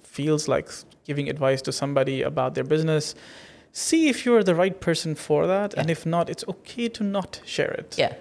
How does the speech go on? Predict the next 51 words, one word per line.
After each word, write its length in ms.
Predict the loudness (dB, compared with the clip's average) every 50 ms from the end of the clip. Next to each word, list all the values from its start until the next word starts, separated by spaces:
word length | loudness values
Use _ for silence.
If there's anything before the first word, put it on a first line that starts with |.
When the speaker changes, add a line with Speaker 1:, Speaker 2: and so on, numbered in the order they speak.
| -18
Speaker 2:
So 140 | -16 -10 -4
Speaker 1:
you 40 | -2
know? 60 | 0
Speaker 2:
unsolicited 520 | 0 2 2 2 2 2 2 2 4 4 4
advice 440 | 4 2 2 2 2 2 2 0 -2
is 100 | -4 -2
not 180 | -2 0 0
required, 260 | 0 0 0 0 0 0
especially 300 | 0 0 0 0 0 0
when 40 |
you 60 | 2 2
go 80 | 0
to 100 | 0 0 0
networking 460 | 0 0 2 0 0 0 0 -2 0
events. 340 | 0 2 2 0 0 -2 -4 -4
I 60 | -2
get 180 | 0 2 2 4
a 60 | 4
lot 160 | 4 4 4
of 100 | 2 2 2
that. 260 | 2 0 0 -2 -8 -12 -20 _ -6 -2
Like, 140 | -2 0 2
you 100 | 2 2
explain 400 | 2 2 -2 0 0 2 2 2
what 100 | 2 0
your 100 | 0 0
business 340 | 0 0 0 -2 -2 -2 -4
is 180 | -6 -8 -8
because 220 | -10 -8 -6 -4 -2
they 100 | 0 0
won't 240 | 0 0 0 0 -2
understand 400 | -4 -4 -2 -2 -2 0 0 0
it. 160 | -2 -2 -2 -2
And 100 | 0 0
then 120 | 2 2
they 60 | 2 0
start 220 | 0 0 0 0 0
giving 200 | -2 -2 -2 -2
unsolicited 600 | -4 -4 -6 -6 -6 -6 -6 -6 -6 -6 -6 -6
advice. 500 | -6 -4 -2 0 0 0 0 -4 -10 -14 -20 -20 _ _ _ _ _ _ -12
It's 180 | -10 -6 -2 0
like, 200 | 0 0 -2 -2
"No, 320 | -2 0 0 0 -2 -4 -8
please 300 | -8 -6 -4 -4 -4 -4
don't." 280 | -6 -6 -6 -6 -8 -12 -16 -20 _ _ _ 0
But 80 | 2
as 160 | 2 2 2 2
you 60 | 0
said, 400 | 2 2 4 4 4 4 2 2
I 80 | 0 -2
think 460 | -2 -2 0 0 0 0 -2 -6 -12